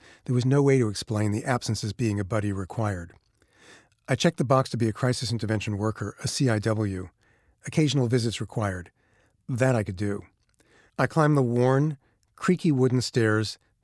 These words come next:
to the intake interview. Do you ever remember interviewing anyone in the bathroom at the Twenty-second Street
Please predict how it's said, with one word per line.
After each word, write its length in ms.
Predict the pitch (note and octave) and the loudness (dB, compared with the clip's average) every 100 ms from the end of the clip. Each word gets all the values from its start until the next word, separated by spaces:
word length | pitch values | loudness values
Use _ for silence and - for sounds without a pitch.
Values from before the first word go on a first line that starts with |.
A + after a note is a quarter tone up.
| - | -8
to 120 | B2 | -2
the 180 | B2+ D#3+ | -2 0
intake 440 | B2 A2 A#2 G2+ | 0 0 -2 -2
interview. 520 | F3 A#2 G#2 G2 F2 - _ _ _ _ _ _ _ _ _ _ _ _ _ _ _ _ _ D3+ | -2 0 0 -4 -8 -14 _ _ _ _ _ _ _ _ _ _ _ _ _ _ _ _ _ _
Do 100 | - | -4
you 100 | A#3+ | 0
ever 180 | G#3+ G3+ | 2 4
remember 420 | F3+ D#3+ D3+ D3+ | 2 2 2 2
interviewing 760 | - C#3+ B2 C#3+ C#3 C#3 C#3 D3+ | 0 -2 -2 0 0 2 0 -2
anyone 500 | C#3 C#3 C#3 C3+ C#3 | -2 0 0 0 -2
in 240 | D3 B2+ | -2 -2
the 80 | C3 | 0
bathroom 680 | A#2+ A#2 A#2 - C3+ C3+ C#3 | 2 0 0 -4 -2 -2 -4
at 140 | C#3 A#2+ | -6 -8
the 80 | |
Twenty-second 640 | B2 - B2 B2 - B2+ B2+ | -8 -6 -4 -4 -4 -4 -6
Street 360 | - C3+ B2+ | -6 -6 -6